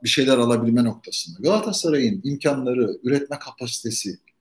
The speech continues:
dünya üzerindeki ismi, bunlar var zaten. Ne Abdurrahim'e, ne Mustafa Cengiz'e, ne bir başkasına gerek var.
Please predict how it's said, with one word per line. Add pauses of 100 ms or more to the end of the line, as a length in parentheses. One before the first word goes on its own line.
(200)
dünya
üzerindeki
ismi,
bunlar
var
zaten.
Ne
Abdurrahim'e,
ne
Mustafa
Cengiz'e,
ne
bir
başkasına
gerek
var.